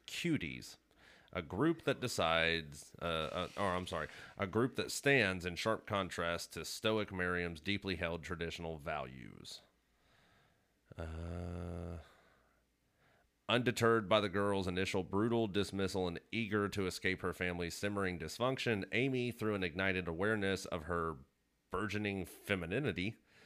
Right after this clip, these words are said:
propels the group to enthusiastically embrace an increasingly sensual dance routine, sparking the girls' hope to twerk their way to stardom at a local dance contest.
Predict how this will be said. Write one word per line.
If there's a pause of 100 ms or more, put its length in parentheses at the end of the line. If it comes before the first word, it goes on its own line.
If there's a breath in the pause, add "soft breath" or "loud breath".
(920 soft breath)
propels
the
group
to
enthusiastically
embrace
an
increasingly
sensual
dance
routine,
sparking
the
girls'
hope
to
twerk
their
way
to
stardom
at
a
local
dance
contest.